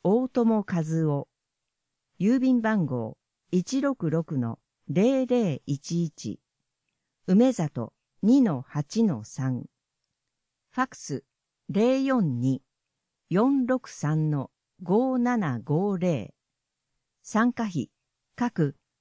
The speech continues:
一万二千五百円。問い合わせ、阿比留。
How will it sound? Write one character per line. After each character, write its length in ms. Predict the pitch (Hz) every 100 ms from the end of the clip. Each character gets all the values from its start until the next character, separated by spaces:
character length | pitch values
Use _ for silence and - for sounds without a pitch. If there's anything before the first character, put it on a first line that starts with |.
| _
一 300 | 180 170 254
万 260 | 277 254 165
二 100 | 151
千 300 | - 214 147
五 140 | 131
百 300 | 160 180 165
円。 260 | 135 98 95 _ _ _ _ _ _ _ _ _ _ _ -
問 200 | 185 220
い 80 | 220
合 60 |
わ 160 | 202 196
せ、 300 | - 160 - _ _ _ _ _ _
阿 140 | - 165
比 180 | 220 220
留。 220 | 185